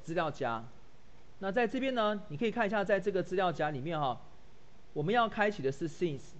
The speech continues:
好，场景档。好，然后呢，打开 Fantasy。我们打开 Demo Scene Fantasy。它的档案格式S C F。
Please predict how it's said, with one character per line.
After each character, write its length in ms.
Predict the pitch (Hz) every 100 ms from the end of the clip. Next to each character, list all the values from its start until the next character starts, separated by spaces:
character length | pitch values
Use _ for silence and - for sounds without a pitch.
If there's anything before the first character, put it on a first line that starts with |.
| - -
好， 140 | 120
场 220 | 113 147 151
景 160 | 160
档。 180 | 160 107 - - - - - - - - - - - - - - - - - - -
好， 140 | - 127
然 120 | 156
后 120 | 208
呢， 140 | 190
打 160 | 180 131
开 180 | 180 170
Fantasy。 440 | 175 170 139 - - - - - - - - - - - - - - - - - - -
我 80 |
们 140 | 143 180
打 160 | 151
开 220 | 143 190 185
Demo 280 | 196 190
Scene 280 | 190 202 165 127
Fantasy。 440 | 160 175 139 - 117 - - - - - - - - - - - - - - -
它 120 | - 208
的 80 |
档 140 | 208 175
案 120 | 196
格 160 | 180 156
式 320 | 156 185 139 -
S 220 | 165 165
C 380 | 147 160 165 139
F。 260 | 147 147